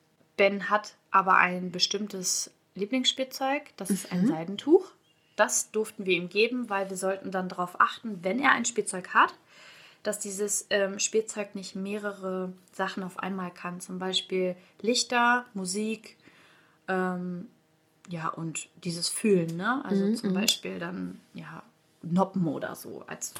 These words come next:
Speaker 1: Beispiel jetzt.
Speaker 2: Mhm.
Speaker 1: Es hat ja gleich vers-, drei verschiedene Reize, die dem, äh, Kind quasi vermittelt werden. Und, ähm, ja, davon sollten wir ab. Ein Riesenproblem, weil wir hatten einen Krabbelbären.
Speaker 2: Oh,
Speaker 1: Den hat
Speaker 2: ja.
Speaker 1: Ben geliebt, der hat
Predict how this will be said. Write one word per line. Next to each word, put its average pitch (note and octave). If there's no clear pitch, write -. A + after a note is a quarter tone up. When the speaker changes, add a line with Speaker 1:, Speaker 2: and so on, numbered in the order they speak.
Speaker 1:
Beispiel D3+
jetzt. A2+
Speaker 2:
Mhm. G3+
Speaker 1:
Es -
hat F#3
ja F#3+
gleich F#3
vers-, -
drei A3
verschiedene G3
Reize, F#3
die E3+
dem, E3+
äh, F3
Kind F#3
quasi F3+
vermittelt F3+
werden. E3
Und, F3
ähm, F3
ja, E3+
davon F#3
sollten F3+
wir E3+
ab. -
Ein F#3+
Riesenproblem, A#3+
weil G3
wir F#3
hatten F#3+
einen F#3
Krabbelbären. G3
Speaker 2:
Oh, G3
Speaker 1:
Den G#3+
hat G3
Speaker 2:
ja. E3
Speaker 1:
Ben F#3
geliebt, G3+
der F3
hat F#3+